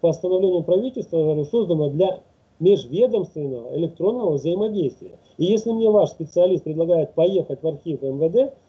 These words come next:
то он, наверное, у-, у-, не учёл главного. Я не являюсь пенсионером, у которому нечего делать. Если ваш специалист не в состоянии это сделать самостоятельно, ну, придётся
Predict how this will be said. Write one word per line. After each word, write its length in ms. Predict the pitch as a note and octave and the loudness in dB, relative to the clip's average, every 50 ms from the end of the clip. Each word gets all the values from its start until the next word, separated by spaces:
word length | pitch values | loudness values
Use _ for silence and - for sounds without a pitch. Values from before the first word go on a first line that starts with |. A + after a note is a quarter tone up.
| _ - | _ 2
то 80 | F3 G3+ | 2 2
он, 80 | A3+ | 4
наверное, 380 | A3+ G#3 G3 G#3 G#3 G#3 G3+ G3+ | 4 4 4 4 4 2 0 -2
у-, 300 | - F#3+ G3 F#3 F#3+ F#3+ - - E3 | -2 -2 -2 -2 -4 -6 -10 -8 -6
у-, 80 | E3 | -4
не 160 | E3 E3 F3+ | 0 2 2
учёл 320 | F#3+ F#3+ F#3 - A3+ G#3+ G3+ | 2 0 0 -2 -2 -2 0
главного. 500 | D#3+ D#3 D#3 D3+ D3 C#3 C3+ B2+ B2+ - - _ - | 0 0 2 2 2 0 -2 -4 -6 -8 -12 _ -6
Я 200 | D3+ D#3+ F3+ F#3+ | 0 2 2 2
не 160 | G#3+ G#3+ G#3+ | 2 0 -2
являюсь 400 | A3 A3 G#3+ F#3+ E3+ D#3+ D3 C3+ | -4 -2 0 0 2 2 0 -2
пенсионером, 600 | - - D#3+ D3 - E3+ E3+ F3+ A3 C4 B3+ G#3 F3 | -4 -8 -10 -8 -4 -4 -2 0 2 2 2 2 2
у 40 | |
которому 380 | - - D3 - F#3 F#3 F3 E3 | 0 -2 -2 -2 0 0 0 0
нечего 360 | E3 E3+ E3+ - F3+ E3 E3 | 0 -2 -2 -2 -2 -2 -2
делать. 360 | D#3 C3+ C3 B2 A2+ A2 G#2+ - _ _ _ _ _ | 0 0 -2 -4 -4 -6 -10 -14 _ _ _ _ _
Если 300 | - E3 G3 F#3+ G3 G3+ | 2 4 4 4 2 0
ваш 200 | G3+ G3+ F#3+ D#3 | 2 2 2 0
специалист 460 | - - D3 - F3 F3 F3+ E3 E3+ - | 0 -6 -6 -2 -2 0 0 -2 -4 -2
не 140 | F#3+ F#3+ | -2 -2
в 40 | F3+ | -2
состоянии 560 | - F3 D3+ - - E3+ E3 D#3+ D3+ D3 C#3+ | -2 -6 -6 -4 -4 -2 0 0 0 0 -2
это 140 | C#3 - D3+ | -4 -4 -6
сделать 260 | C#3+ C#3+ E3 D3+ C#3+ | -4 0 0 0 0
самостоятельно, 800 | - D3 C#3+ C#3 C3+ - F3 F#3+ A3 C4 C4 - G3+ D3+ C3 A#2 - _ _ _ _ _ - | -2 -6 -6 -6 -2 0 2 2 4 2 2 0 -4 -6 -6 -8 -10 _ _ _ _ _ -2
ну, 120 | E3 G3 | -2 0
придётся 440 | G3 F3+ F3+ D#3 D3+ F3+ F#3 - - | 0 0 0 2 2 0 0 -2 -4